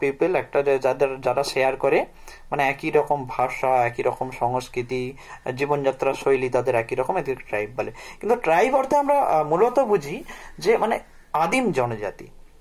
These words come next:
ট্রাইব বললেই আমাদের সেই, আহ, ট্রাইবাল, আহ, রেসের কথা মনে পড়ে।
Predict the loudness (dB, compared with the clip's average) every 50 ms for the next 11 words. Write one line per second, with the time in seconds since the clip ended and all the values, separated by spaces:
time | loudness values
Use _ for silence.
0 | -20 -20 _ -2 0 2 2 2 0 2 2 2 2 4 4 4 4 6 4 4
1 | 2 2 0 2 0 2 2 2 2 4 4 4 2 2 2 4 4 6 6 6
2 | 6 4 4 4 4 4 4 4 6 6 4 4 4 2 2 4 0 0 0 0
3 | 0 0 -2 -2 -4 -8 -10 -10